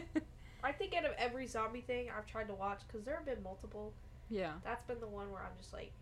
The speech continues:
Speaker 1: "Hell yeah, hun."
Speaker 2: I do think when Rick passed away, though, the show went downhill, but it's
Speaker 1: Yeah.
Speaker 2: still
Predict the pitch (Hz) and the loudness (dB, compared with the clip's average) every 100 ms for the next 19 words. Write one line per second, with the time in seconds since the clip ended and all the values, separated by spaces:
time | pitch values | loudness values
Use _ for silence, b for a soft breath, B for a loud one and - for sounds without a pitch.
0 | - 226 240 285 302 269 269 - B 226 | 4 6 6 4 4 2 -2 -6 B 8
1 | 220 226 247 240 240 - 202 208 202 196 | 10 8 8 4 4 0 0 2 4 2
2 | 185 - - - 185 196 202 220 196 - | 0 -6 -12 -8 4 4 4 6 6 6
3 | 190 175 180 185 190 180 196 175 165 180 | 4 4 6 6 4 2 -2 -2 0 2
4 | 165 156 156 156 156 170 147 - 175 214 | 2 0 -2 -2 -2 -4 -4 -2 -2 2
5 | 196 165 208 208 196 180 | 4 6 8 10 10 8